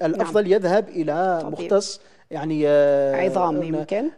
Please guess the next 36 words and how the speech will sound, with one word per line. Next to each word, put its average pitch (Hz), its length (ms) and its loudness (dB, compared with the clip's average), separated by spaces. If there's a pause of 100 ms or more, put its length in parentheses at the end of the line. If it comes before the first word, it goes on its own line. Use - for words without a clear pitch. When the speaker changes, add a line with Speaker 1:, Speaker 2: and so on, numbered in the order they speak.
Speaker 1:
ال-، 247 300 -4
عظام 233 400 2
Speaker 2:
أو 302 60 6
Speaker 1:
أو 320 160 0
Speaker 2:
أعصاب. 220 140 2
Speaker 1:
أعصاب 185 320 4
في 202 100 -6
بعض 165 160 0
الحالات، 190 360 -2
Speaker 2:
نعم. 277 280 -6
Speaker 1:
يعني 175 200 -2
يجب 208 220 -2
ي-، 185 40 2 (200)
يراجع 160 460 2
الطبيب، 135 380 -10
يجب 175 260 0
Speaker 2:
جميل. 160 120 0
Speaker 1:
يراجع 135 200 -2
الطبيب 131 320 -8
يعني. - 140 -12
Speaker 2:
جميل 143 300 -12
جدًا. - 240 -18 (360)
آه، 220 40 6
وردنا 254 460 6
سؤال 220 340 2
عبر 202 240 2
واتساب 202 480 2
دكتور 214 320 2
يقول: 214 460 2
"كيف 208 280 0
أفرق 233 580 0
بين 190 260 2
أن 185 220 -2
أسمح 226 400 -2
لطفلي 185 460 2
بالاستكشاف 196 840 2